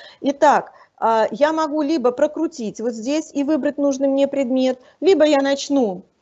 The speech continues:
а, писать, смотрите, русский язык у меня высвечивается, и я одним кликом нажимаю «Русский язык». Всё.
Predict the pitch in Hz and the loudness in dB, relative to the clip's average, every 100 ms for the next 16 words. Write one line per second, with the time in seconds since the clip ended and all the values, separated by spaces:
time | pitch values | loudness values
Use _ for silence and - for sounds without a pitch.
0 | _ _ - 214 202 202 277 262 220 202 | _ _ -4 0 2 0 -4 -4 2 2
1 | 339 - 233 240 226 220 190 - 151 - | 2 -4 -6 -6 -6 -8 -8 -10 -10 -12
2 | - _ _ 220 285 294 262 262 349 415 | -18 _ _ -2 0 -2 -2 2 4 4
3 | 269 269 269 254 254 294 415 - 254 240 | 2 2 2 0 -2 2 2 2 -2 -2
4 | - 262 277 247 233 233 208 208 240 247 | -4 2 2 2 0 -2 2 2 2 -2
5 | 269 240 196 170 175 - 285 415 - - | -2 -4 -4 -4 -4 -2 -2 -4 -6 -4
6 | 185 160 156 _ - 208 185 | -4 -6 -10 _ -4 0 0